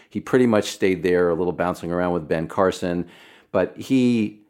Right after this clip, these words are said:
what, he had to get through Iowa. Very few moments of Donald Trump being a loser.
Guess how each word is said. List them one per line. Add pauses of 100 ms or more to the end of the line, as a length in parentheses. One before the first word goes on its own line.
(340)
what,
he
had
to
get
through
Iowa. (220)
Very
few
moments
of (300)
Donald
Trump
being
a
loser.